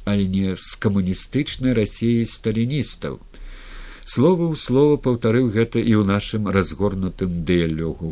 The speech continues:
гутарцы, які мы вялі ў Германіі для часопіса «Пасеў». Ні камуністычная, ні сталінская Расія, ні беларускага нацыяналіста, ні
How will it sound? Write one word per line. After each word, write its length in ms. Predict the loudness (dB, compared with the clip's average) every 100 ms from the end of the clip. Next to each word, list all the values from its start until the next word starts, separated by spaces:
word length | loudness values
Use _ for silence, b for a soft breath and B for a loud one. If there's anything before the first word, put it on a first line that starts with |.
| -2
гутарцы, 580 | -2 -2 -6 -6 -2 0
які 380 | 0 0 -2 0
мы 100 | 0 -2 -2
вялі 400 | 2 2 2 -2
ў 160 | -2 -2
Германіі 560 | -2 -4 -2 -2 -4 -6
для 240 | -4 -4
часопіса 800 | -6 -10 -6 -6 -6 -6 -6 -6
«Пасеў». 640 | -6 -6 -6 -6 -8 -8 -12 -18 B B B B B B
Ні 160 | 2
камуністычная, 1040 | 4 2 0 -4 -6 -2 -2 -2 -4 -2 0
ні 160 | 0
сталінская 720 | -2 0 2 2 -4 -2 0 2
Расія, 560 | 2 0 0 2 2
ні 240 | 4 2 4
беларускага 880 | 4 6 4 2 -2 -2 0 2
нацыяналіста, 1040 | 0 0 0 -2 0 -2 -2 -2 -4 -4 -2
ні 160 | 0